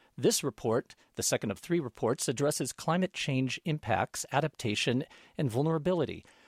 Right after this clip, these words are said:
More than two thousand authors, editors, and reviewers representing seventy countries contributed to the report. Authors conclude with high confidence that climate impacts have already been felt across all continents and the oceans.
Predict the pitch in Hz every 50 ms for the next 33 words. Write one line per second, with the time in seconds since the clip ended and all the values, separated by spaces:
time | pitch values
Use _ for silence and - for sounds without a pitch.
0 | - _ _ - 127 139 135 131 123 - - - - 208 214 - 185 165 170 156
1 | 170 156 135 - 139 139 156 - 175 170 156 - - 160 143 151 147 156 156 143
2 | - 151 127 123 113 113 151 170 143 101 107 123 123 - 147 139 - 151 135 -
3 | 143 143 139 131 117 - - - - 175 175 196 185 196 - - - 165 175 -
4 | - - 92 - - - - - - - - 151 135 135 127 139 123 - - -
5 | 113 110 110 104 - - 135 110 85 - - - - - _ - - _ - -
6 | - - - _ - 117 131 - 160 151 151 - - - 123 - - - 143 135
7 | 147 143 110 - - 110 139 156 - - 170 170 - 139 - 104 127 - - -
8 | - - - - - 113 110 - - - 156 175 185 165 170 170 - 123 139 151
9 | 156 - - - 143 110 - - - 151 165 180 190 185 175 165 160 156 - -
10 | 131 135 - 143 - - 117 117 - 139 135 156 - - - 147 131 - 135 127
11 | 117 117 - - 135 117 117 117 117 113 - - 98 101 - -